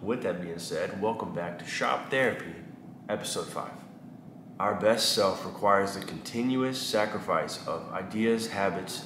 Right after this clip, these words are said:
people, and places that do not align with who we are and where we're going. So basically, just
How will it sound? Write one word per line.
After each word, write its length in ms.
people, 460
and 200
places 580
that 120
do 80
not 240
align 400
with 140
who 160
we 180
are 300
and 260
where 160
we're 140
going. 360
So 100
basically, 600
just 480